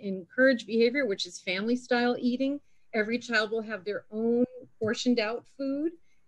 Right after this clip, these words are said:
and we will throw away everything after the meal. All those things will be in, in play. So physical distancing of, of all sorts. Um,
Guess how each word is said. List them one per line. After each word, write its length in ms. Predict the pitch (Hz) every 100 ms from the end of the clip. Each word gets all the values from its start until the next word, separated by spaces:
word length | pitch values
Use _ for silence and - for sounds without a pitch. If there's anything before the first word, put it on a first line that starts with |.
| -
and 400 | 214 202 202 208
we 100 | 240
will 140 | 220 202
throw 300 | - 254 233
away 280 | 226 214 175
everything 800 | 208 254 269 277 269 285 294 262
after 340 | 190 214 - 254
the 120 | 247
meal. 460 | 247 254 285 330 - - - - -
All 80 | 247
those 260 | 233 226
things 320 | - 208 175 -
will 220 | 196 202
be 220 | 170 190 180
in, 200 | 170 139
in 180 | 202 196
play. 440 | - 180 143 82 113 -
So 500 | - 214 196 185 - - - _ _ _ _ _ _ - -
physical 340 | 302 277 294
distancing 920 | 254 262 - 262 254 247 247 233 233
of, 200 | - 202 -
of 220 | 208 196 208
all 220 | 220 220
sorts. 840 | - - 220 208 202 165 - - - - _
Um, 400 | 220 208 202 202